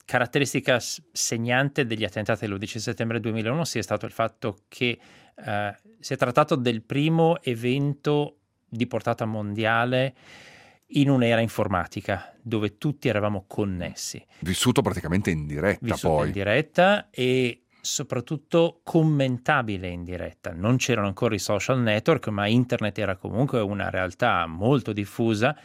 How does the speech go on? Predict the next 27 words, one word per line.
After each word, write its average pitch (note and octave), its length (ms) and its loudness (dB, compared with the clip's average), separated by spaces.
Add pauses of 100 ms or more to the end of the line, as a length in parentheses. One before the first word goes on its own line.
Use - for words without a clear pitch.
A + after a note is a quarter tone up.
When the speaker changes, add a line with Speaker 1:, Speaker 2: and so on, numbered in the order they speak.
(420)
Speaker 1:
e D3+ 100 0
questo F3+ 320 2
ha D#3+ 80 4
consentito C3 960 -2
la G2 140 -6
diffusione A#2 720 0
estremamente A#2 800 0
rapida F#2 720 -4
di G2 400 -2
tesi G2+ 760 0
alternative, G2 760 -2
tesi G2 200 -4
di G2+ 100 -2
complotto, F#2+ 840 -2 (300)
di A#2+ 500 2
ipotesi G2+ 500 -4
fantasiose. G2+ 840 0 (420)
Ha C#3 180 2
anche D#3+ 260 4
permesso C3 440 2
di B2 140 2
far G#2+ 200 -2
circolare A#2 720 0
molto G#2+ 500 0
rapidamente G#2+ 640 0
i B2+ 300 0
fatti. G#2+ 600 -2